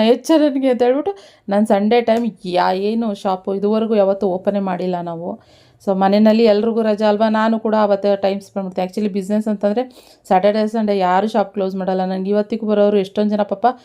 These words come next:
ಗೊತ್ತಿಲ್ಲದೆ ಇರೋರು ಬಂದು ಶಾಪ್ ಹತ್ರ ಏನು, ಆ, ನೋಡ್ಕೊಂಡು ಕ್ಲೋಸ್ ಆಗಿದ್ರೆ, "ಅಯ್ಯೋ ಕ್ಲೋಸ್ ಮಾಡಿಬಿಟ್ಟಿದ್ದೀರಾ" ಅಂತ ಹೇಳ್ಕೊಂಡು, ಆ, ಹೋಗ್ತಾರೆ.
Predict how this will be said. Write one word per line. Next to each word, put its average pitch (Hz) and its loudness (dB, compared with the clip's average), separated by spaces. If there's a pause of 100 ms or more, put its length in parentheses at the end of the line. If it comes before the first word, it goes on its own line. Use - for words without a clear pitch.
(260)
ಗೊತ್ತಿಲ್ಲದೆ 240 4
ಇರೋರು 226 2
ಬಂದು 208 2
ಶಾಪ್ 208 0
ಹತ್ರ 214 -2 (1120)
ಏನು, 202 2 (360)
ಆ, 180 0
ನೋಡ್ಕೊಂಡು 240 2
ಕ್ಲೋಸ್ 233 2
ಆಗಿದ್ರೆ, 220 2
"ಅಯ್ಯೋ 214 2
ಕ್ಲೋಸ್ 214 0
ಮಾಡಿಬಿಟ್ಟಿದ್ದೀರಾ" 208 0
ಅಂತ 202 -4
ಹೇಳ್ಕೊಂಡು, 202 -2
ಆ, - -8 (360)
ಹೋಗ್ತಾರೆ. 190 -2